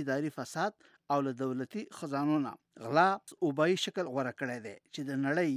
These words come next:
یو هیواد یا یوه سیمه او یوه ټولنه هم ورنه خلاصه نه ده. غلا شوي پیسې په یو حساب د نړۍ د جی ډي پي یا خالصو ملي عوایدو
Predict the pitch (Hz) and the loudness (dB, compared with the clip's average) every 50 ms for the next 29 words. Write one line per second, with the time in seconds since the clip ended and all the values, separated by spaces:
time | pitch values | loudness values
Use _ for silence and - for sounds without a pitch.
0 | 151 202 226 190 143 - 147 131 127 110 98 - _ _ _ _ _ _ _ _ | 2 2 2 2 2 0 0 0 0 0 -2 -6 _ _ _ _ _ _ _ _
1 | - 156 170 185 185 180 - 151 135 160 202 190 - - 156 127 113 110 107 - | -2 2 4 4 4 4 2 -2 0 2 0 0 0 0 -2 -2 -2 -2 -6 -4
2 | - 127 139 143 151 160 147 - 147 135 143 139 135 120 107 131 139 139 135 127 | -2 0 0 2 2 0 0 -2 -4 -2 -2 -2 -2 -2 -2 -4 -4 -4 -4 -2
3 | 123 131 131 131 - - 127 123 123 - 127 - - 127 117 113 104 104 - - | -2 -4 -4 -6 -8 -6 -6 -6 -4 -4 -8 -8 -8 -10 -10 -8 -8 -10 -10 -12
4 | _ _ _ _ _ _ _ _ _ - 143 151 160 160 - - 269 277 269 247 | _ _ _ _ _ _ _ _ _ -4 2 4 4 4 4 2 -2 -2 0 0
5 | - 240 214 - - 247 233 240 247 - _ - - _ _ _ - 165 160 208 | 0 -2 -2 -2 -2 -2 -2 -2 -4 -8 _ -20 -20 _ _ _ -2 2 4 4
6 | 247 233 180 190 185 - - 214 196 202 202 _ _ _ _ - _ _ - 147 | 4 4 2 -2 -6 -4 2 2 2 2 2 _ _ _ _ -20 _ _ -12 -2
7 | 135 147 147 147 147 147 143 156 170 202 226 214 180 208 208 196 156 135 143 139 | 2 4 4 4 6 4 4 6 6 6 4 4 4 2 2 2 2 2 2 2
8 | 123 120 127 120 - - 214 226 226 220 208 170 143 120 - - 131 131 160 247 | 2 2 -2 -2 0 -2 -2 -2 -2 -2 0 0 0 0 0 -2 -2 0 2 2
9 | 214 - - 143 117 - 127 127 135 139 151 185 180 156 143 131 131 131 143 156 | 0 0 0 -2 -2 -2 -2 -2 -2 2 4 6 6 6 6 6 4 4 4 2
10 | 156 160 165 | 2 0 -2